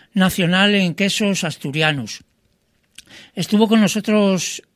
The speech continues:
José María Chema Alonso, eh, alma mater de la quesería Quesova, también muy muy cercana a Laredo. Y también nos visitó, mm,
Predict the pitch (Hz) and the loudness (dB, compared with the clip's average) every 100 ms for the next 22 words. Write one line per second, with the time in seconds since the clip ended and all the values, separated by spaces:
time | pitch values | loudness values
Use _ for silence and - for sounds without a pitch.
0 | - - 180 170 165 220 170 - 220 202 | -12 -8 -4 -2 0 0 0 2 2 4
1 | 185 220 262 - 165 131 - - - _ | 2 2 2 0 -4 -6 -10 -20 -20 _
2 | _ _ _ - 185 175 165 156 147 139 | _ _ _ -16 -10 -6 -4 -4 -6 -6
3 | 139 143 180 214 208 214 226 233 226 202 | -8 -2 2 2 2 2 0 0 0 0
4 | 196 170 185 - 170 196 202 185 165 233 | -2 -2 -2 -2 0 2 0 -2 -2 0
5 | 208 143 - _ - 151 170 175 175 175 | 0 -2 -8 _ -16 -12 -8 -6 -6 -4
6 | 180 180 160 - - - _ 180 185 180 | -4 -4 -8 -14 -20 -20 _ -4 -2 -4
7 | - 196 180 165 160 156 151 143 - 147 | 0 0 2 0 -2 -4 -4 -8 -10 -6
8 | 147 147 175 156 120 - _ _ _ _ | -4 -2 -2 -2 -6 -12 _ _ _ _
9 | _ - 202 196 185 165 185 175 233 277 | _ -6 -2 0 0 -2 -2 2 2 2
10 | 214 233 214 175 240 320 _ _ _ _ | 0 -2 -2 0 -2 -4 _ _ _ _
11 | _ _ 165 165 160 151 151 | _ _ -12 -10 -12 -14 -18